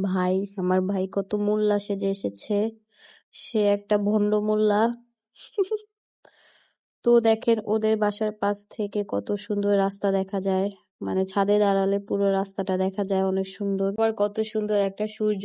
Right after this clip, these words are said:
উঠেছে দেখেন। আর এখানে আলিফ দেখেন ক্যামেরা দেখে বলতেছে, "হাই।" তারপরে দেখেন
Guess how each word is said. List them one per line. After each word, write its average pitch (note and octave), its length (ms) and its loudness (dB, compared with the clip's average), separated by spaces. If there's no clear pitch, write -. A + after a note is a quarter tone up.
উঠেছে G3 460 -2
দেখেন। F#3 400 -6
আর A3 180 -2
এখানে A3 380 0
আলিফ G#3+ 360 0
দেখেন G#3 320 -4
ক্যামেরা G#3+ 440 -2
দেখে G#3 360 -4
বলতেছে, G3+ 500 -4
"হাই।" G3 300 -4
তারপরে G3 580 -4
দেখেন G3 560 -4